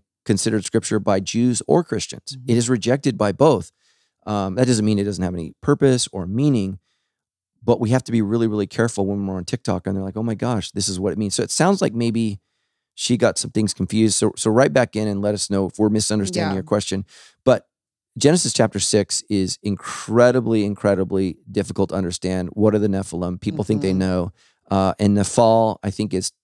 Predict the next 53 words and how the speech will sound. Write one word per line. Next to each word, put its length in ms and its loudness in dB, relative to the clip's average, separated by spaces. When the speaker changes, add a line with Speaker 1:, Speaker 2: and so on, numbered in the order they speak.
Speaker 1:
is 180 0
fallen. 600 2
And 260 -4
in 140 2
the 80 4
way 100 6
you 140 4
make 180 0
something 300 -2
plural 400 2
in, 100 -4
in 120 -4
Hebrew 320 0
is 120 0
you 80 -2
add 200 -2
im. 320 -2
Speaker 2:
Mm-hmm. 340 -6
Speaker 1:
So 340 0
a-, 60 -2
a-, 320 -8
all 180 6
it 100 -2
means 220 -2
is 300 -6
the, 260 -2
the 140 -2
fallen 420 0
ones, 560 -4
plural. 400 0
So 240 -4
you 140 -6
just, 280 -8
so 140 2
like 220 -2
God's 300 2
name, 220 0
Elohim, 800 0
Speaker 2:
Right. 220 -12
Speaker 1:
you 100 -4
know, 280 -2
you 160 -4
could 180 0
translate 380 0
it 100 -14
gods, 480 -4
which 300 -6
Speaker 2:
Mm-hmm. 80 -18
Speaker 1:
we 140 2
know 160 4
it's 180 -4
not. 280 0
But, 160 -4